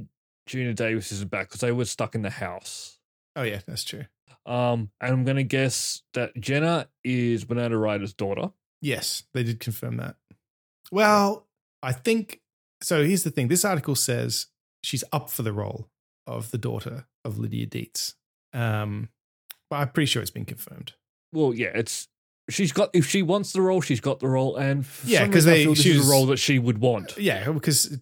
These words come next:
Speaker 2: she did Wednesday with Tim Burton and
Speaker 1: Yeah.
Speaker 2: they got along. So
Speaker 1: Yeah. Uh,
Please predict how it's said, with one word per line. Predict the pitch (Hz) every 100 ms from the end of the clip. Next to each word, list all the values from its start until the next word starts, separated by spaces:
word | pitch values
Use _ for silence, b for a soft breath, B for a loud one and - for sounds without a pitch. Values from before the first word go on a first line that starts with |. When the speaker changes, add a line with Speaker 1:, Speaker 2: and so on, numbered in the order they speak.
| -
Speaker 2:
she | - 151
did | 127 113 - _
Wednesday | 127 113 101 98
with | 110
Tim | 131
Burton | 120 127 139 - _ _ -
and | 113 110 127 - _ -
Speaker 1:
Yeah. | 131 98 123 -
Speaker 2:
they | 120
got | 107 -
along. | 60 62 - _ _ -
So | - 131 - _ _ _ _ _
Speaker 1:
Yeah. | 113 95 _ _ _ _
Uh, | 110